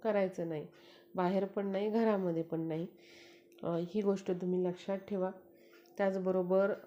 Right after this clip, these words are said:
मद्यपान करायचं नाही, कारण आपल्या घरामध्ये देवीचा वास असतो, दैवी तत्व हे जागृत असतं. त्यामुळे या चुकीच्या गोष्टी आपल्याला करायच्या नाहीत.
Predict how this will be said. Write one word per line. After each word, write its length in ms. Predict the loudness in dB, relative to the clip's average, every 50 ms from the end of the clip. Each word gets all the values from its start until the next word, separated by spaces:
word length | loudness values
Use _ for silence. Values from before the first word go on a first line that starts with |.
| -10 -8
मद्यपान 600 | -2 0 0 0 2 0 0 0 2 2 0 0 0
करायचं 460 | 2 2 2 2 2 2 0 -2 -2
नाही, 220 | -2 -2 -4 -6 -6 -4
कारण 340 | -2 0 0 0 0 -2 -6 -10 -14 -20 -20 -20 -20 -20 -20 -20 -20 -20 -20 -12 -6 -4
आपल्या 320 | -4 -2 2 2 2 4
घरामध्ये 640 | 4 4 4 4 4 4 4 2 2 0 -2 -4 -6 -8 -12 -20 -20 -20 -20 -20 -20 -20 -16 -6 0
देवीचा 460 | 2 2 2 2 0 0 0 0 0
वास 340 | 2 2 2 2 2 2 2
असतो, 360 | 0 0 -2 -4 -6 -4 -2
दैवी 320 | 0 0 0 0 0 0 -2
तत्व 400 | -2 -2 -4 -4 -4 -4 -4 -4
हे 180 | -2 -2 0
जागृत 480 | 0 2 2 0 0 -2 -4 -4 -2 -4
असतं. 300 | -4 -4 -6 -10 -10 -10 -8
त्यामुळे 300 | -6 -6 -4 -2 -2 -2
या 140 | 0 0 -2
चुकीच्या 520 | -2 -2 -4 -4 -4 -4 -8 -4 -4 -4 -2
गोष्टी 340 | -2 -4 -6 -6 -6 -8
आपल्याला 280 | -8 -6 -6 -6 -6 -6
करायच्या 520 | -6 -4 0 0 0 0 0 -2 -2 -2
नाहीत. 240 | -2 -2 -4 -6 -8